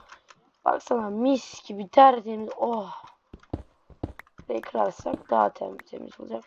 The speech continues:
Oh. Oh. Bir şey, bir şey diyeceğim ama sakın kızmayın, bakın.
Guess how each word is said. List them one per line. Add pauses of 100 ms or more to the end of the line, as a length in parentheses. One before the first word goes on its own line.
Oh. (2750)
Oh. (1700)
Bir
şey, (120)
bir
şey
diyeceğim
ama (440)
sakın
kızmayın,
bakın.